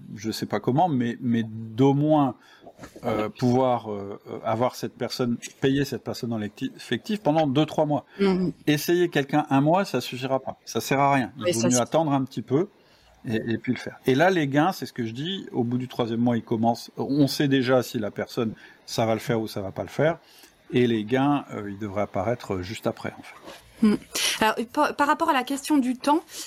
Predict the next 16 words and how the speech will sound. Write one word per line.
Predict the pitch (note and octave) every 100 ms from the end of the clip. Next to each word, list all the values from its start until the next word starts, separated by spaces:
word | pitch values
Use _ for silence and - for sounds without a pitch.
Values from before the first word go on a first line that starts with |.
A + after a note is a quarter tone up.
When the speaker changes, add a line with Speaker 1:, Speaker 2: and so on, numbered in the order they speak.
| - A3+
Speaker 2:
euh, | A3+ A3+ A3+
moi | G#3+ D4
j'ai | C#4
envie | C4 B3+
juste | A#3 E4 -
de, | C#4 B3+ A#3+
d'apporter, | B3+ C4+ D4 C#4+
on | E4
en | C#4
avait | A3+ G#3+
déjà | C4
discuté | C#4 D4+ - C#4 C#4
tous | - B3
les | B3
deux, | C#4+
mais | D4 B3 -